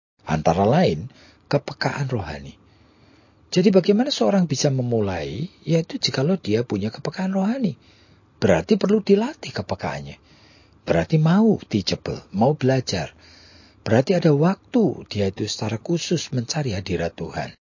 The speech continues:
Berarti dia take it seriously kalau dia pergi ke gereja dan dia itu membuat catatan-catatan rohani, berita, khotbah yang dia dengar. Sehingga dia itu mencoba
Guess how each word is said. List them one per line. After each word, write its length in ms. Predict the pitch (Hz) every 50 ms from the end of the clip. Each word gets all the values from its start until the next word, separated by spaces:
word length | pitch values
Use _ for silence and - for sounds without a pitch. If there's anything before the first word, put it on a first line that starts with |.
| _ _ _ _ _ _ _ _ _ _ _ _ _ -
Berarti 340 | 107 101 101 - - 226
dia 240 | 226 - - 165 165
take 300 | - - 160 - - 170
it 20 | -
seriously 680 | - - 175 180 180 208 208 190 - - - 139 113 -
kalau 240 | - 101 95 98 -
dia 160 | - 107 107
pergi 320 | - 113 98 - - 98
ke 160 | - - 101 -
gereja 720 | - - 117 135 165 165 - - 104 85 73 - - _ _ _
dan 180 | - 98 95 95
dia 220 | 92 123 127 123
itu 80 | 127 151
membuat 420 | 147 147 135 120 104 135 135 -
catatan-catatan 1120 | - - 170 165 - 180 170 - 165 160 - - 156 170 180 175 - - - 95 76 67 - - _ _ _ _ _ _ _ _ _ _ - -
rohani, 640 | 104 123 131 110 110 131 156 156 123 87 69 - _ _ _ _ _ _ - - -
berita, 520 | - - 120 139 - - 139 107 90 - - _ _ _ _ _ _ _ -
khotbah 520 | - 160 160 - - - 120 - - - -
yang 200 | 90 90 87 87
dia 200 | - 87 85 82
dengar. 400 | - 78 71 71 69 65 - _ _ _ _ _ _ _ _ _ _
Sehingga 400 | - - 98 92 92 123 175 175
dia 240 | - - 104 104 101
itu 140 | 101 135 135
mencoba 680 | 135 127 - - - 294 269 - - 85 76 -